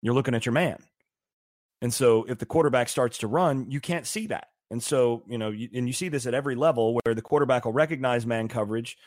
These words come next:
will get a seam, and then just take off upfield because nobody's looking at him for, you know, ten or fifteen yards. It's an easy scramble. So then what you have to do is you put a spy out there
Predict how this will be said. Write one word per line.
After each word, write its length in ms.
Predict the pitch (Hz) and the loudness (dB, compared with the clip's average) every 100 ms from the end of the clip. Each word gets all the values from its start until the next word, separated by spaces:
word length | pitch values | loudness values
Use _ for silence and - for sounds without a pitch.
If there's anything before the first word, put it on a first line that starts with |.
| - - | -18 -6
will 80 | 113 | 0
get 140 | 165 | 0
a 40 | |
seam, 340 | 143 - 123 123 | 0 -2 -2 0
and 80 | 123 | 0
then 80 | |
just 140 | 120 - | -2 -2
take 180 | 127 123 | 0 2
off 220 | 113 - | 2 2
upfield 480 | 110 - 170 135 123 | -2 0 2 2 0
because 440 | 120 120 113 - | -2 -2 -4 -6
nobody's 540 | 101 104 110 120 123 117 | -10 -4 0 0 0 0
looking 240 | 165 147 | 0 2
at 120 | 107 | 0
him 100 | 101 | 0
for, 180 | 98 104 92 | -2 -6 -6
you 120 | 107 | -6
know, 80 | 95 | -6
ten 200 | - 107 | -6 -6
or 40 | |
fifteen 380 | 104 107 110 101 | -6 -6 -6 -6
yards. 380 | 80 50 - - _ _ _ _ - | -6 -12 -16 -20 _ _ _ _ -16
It's 100 | 107 | -4
an 60 | 117 | 0
easy 260 | 120 101 | 0 -2
scramble. 440 | - 147 156 110 98 | -4 0 0 0 -4
So 180 | - | -4
then 220 | 113 131 123 | 0 0 0
what 120 | 117 | 0
you 80 | 113 | -2
have 140 | 110 | -2
to 80 | 110 | -2
do 480 | 131 175 143 120 123 _ _ _ _ _ _ - | 4 6 6 2 -4 _ _ _ _ _ _ -4
is 120 | 117 | -2
you 60 | 120 | 0
put 160 | 147 | 0
a 40 | 117 | 0
spy 380 | - 156 156 | 0 2 4
out 220 | 120 107 104 | 2 0 -2
there 300 | 104 98 | -4 -4